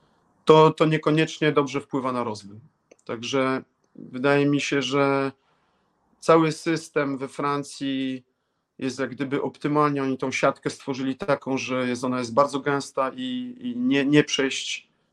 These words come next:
po prostu nie, nie, nie wskoczyć na wysoki poziom jest, y, y,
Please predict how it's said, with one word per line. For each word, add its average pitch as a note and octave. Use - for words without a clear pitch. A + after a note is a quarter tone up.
po B2
prostu B2+
nie, B2+
nie, C3
nie C3
wskoczyć B2
na B2+
wysoki A#2+
poziom B2
jest, A#2
y, -
y, A#2